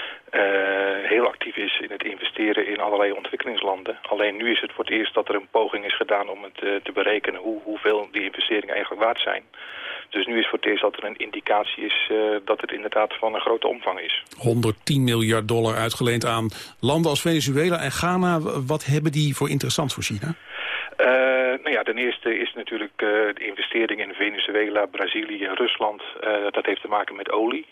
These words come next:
Speaker 1: Eh, je, China's economie is, eh, erg afhankelijk van het, eh, vinden van nieuwe grondstoffen. Dus die investeringen in die landen hebben daarmee te maken. Eh, investeringen als landen in Ghana, dat heeft meer te maken met infrastructuur. Eh, Chinese bedrijven hebben, zijn heel goed in het, eh,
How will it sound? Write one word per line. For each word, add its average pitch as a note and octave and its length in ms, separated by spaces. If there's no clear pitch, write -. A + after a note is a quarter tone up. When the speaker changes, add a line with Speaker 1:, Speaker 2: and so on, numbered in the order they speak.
Speaker 1:
Eh, G#2+ 520
je, G2 160
China's A2 540
economie G#2+ 560
is, G#2 320
eh, - 1000
erg - 120
afhankelijk A2 420
van G#2 180
het, G#2 240
eh, G#2+ 60
vinden G#2+ 360
van G#2 100
nieuwe G#2 200
grondstoffen. G#2+ 600
Dus G2+ 240
die G#2 160
investeringen G#2 600
in F#2 80
die B2 160
landen G2+ 420
hebben G2 260
daarmee G#2+ 300
te A2+ 120
maken. A#2+ 340
Eh, B2 460
investeringen C#3 600
als A#2 80
landen C3+ 260
in B2 80
Ghana, D#3+ 460
dat - 140
heeft - 180
meer C3 140
te - 80
maken B2 340
met A#2+ 200
infrastructuur. G#2+ 840
Eh, A2 100
Chinese A#2 500
bedrijven A2+ 440
hebben, A2 400
zijn - 140
heel B2 160
goed - 240
in A2 100
het, G#2+ 200
eh, A2+ 80